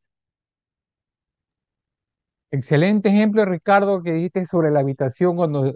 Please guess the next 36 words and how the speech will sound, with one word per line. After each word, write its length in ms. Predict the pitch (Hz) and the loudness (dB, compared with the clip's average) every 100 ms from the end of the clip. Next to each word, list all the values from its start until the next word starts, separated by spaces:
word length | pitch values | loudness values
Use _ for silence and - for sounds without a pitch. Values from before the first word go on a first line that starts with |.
| - | -6
cuando 200 | 131 127 | -4 -4
está 220 | - 160 | 0 2
muy, 280 | 165 180 180 | 6 6 6
muy, 220 | 165 175 | 4 4
muy 400 | 175 151 170 175 | 2 2 0 2
llena 320 | 175 170 170 | 2 2 2
de 160 | 160 147 | 2 2
gente, 380 | 160 131 113 107 | 0 -2 -4 -4
¿no? 220 | 151 202 _ _ | -2 -4 _ _
Realmente 460 | 127 160 165 170 175 | 0 4 6 6 4
muy 180 | 170 | 4
buen 240 | 156 160 160 | 2 2 2
ejemplo. 540 | 156 135 110 107 98 _ _ _ - | 2 2 0 -4 -6 _ _ _ 2
Mira, 280 | 208 180 139 | 4 4 2
es 120 | 156 190 | 2 2
una 280 | 226 240 | 4 4
pregunta 400 | 233 196 208 202 | 2 2 0 0
relacionada 600 | 208 202 185 - 165 175 185 | 0 0 -4 -4 -4 0 2
a 40 | |
la 60 | 180 | 0
anterior. 580 | 165 156 190 160 110 107 | -2 -4 -2 -2 -4 -8
Mira, 220 | 147 196 | -8 -6
mira, 180 | 175 208 | -2 0
mira 260 | 185 220 240 | 2 2 4
lo 120 | 233 | 2
que 100 | 214 | 0
mucha 340 | 180 190 208 | -2 -2 -2
gente 200 | 196 196 | -2 -2
a 40 | 170 | 0
veces 300 | 175 175 180 | 0 -2 -6
piensa 300 | - 170 170 | -2 -2 -2
o 80 | 175 | -2
pregunta. 420 | 143 123 104 104 | 0 0 -2 -2
Dice, 440 | 117 127 175 175 _ _ _ _ _ - | -2 0 2 0 _ _ _ _ _ -4
"¿Debería 580 | 156 165 165 185 247 - | 2 4 6 6 4 2
purgarme 880 | 262 180 151 202 233 151 127 123 | 0 2 4 4 4 2 -4 -6